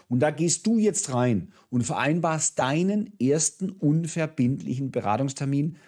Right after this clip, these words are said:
mit einem meiner Mitarbeiter. Und der hört sich alles an, was du vorhast, wo deine Herausforderungen liegen. Und wenn das alles passt und wir sagen, wir haben ein gutes Match,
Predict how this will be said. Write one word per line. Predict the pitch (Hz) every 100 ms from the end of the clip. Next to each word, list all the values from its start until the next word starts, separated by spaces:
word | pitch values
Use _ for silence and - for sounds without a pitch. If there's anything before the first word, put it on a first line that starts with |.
| -
mit | 127 143 -
einem | 110 117 131 139 120
meiner | 98 107 113
Mitarbeiter. | 107 101 98 82 64 - _ _ _ _
Und | 123 127 110 -
der | 135 117 127 98 - _ -
hört | 131 165 -
sich | 170 -
alles | 120 139 -
an, | 95 107 - _ -
was | 104 -
du | 123
vorhast, | - 143 110 - - - _ _ _ _ - - -
wo | 117
deine | 117 123 135
Herausforderungen | 131 127 127 175 196 - 98 85 85 67
liegen. | 67 90 180 190 _ _ -
Und | 139
wenn | 202
das | 277 254
alles | 247 233
passt | - 180 - 202
und |
wir | 151
sagen, | 156 147
wir | 131
haben |
ein | 123
gutes | 175 240 -
Match, | 156 160 - - -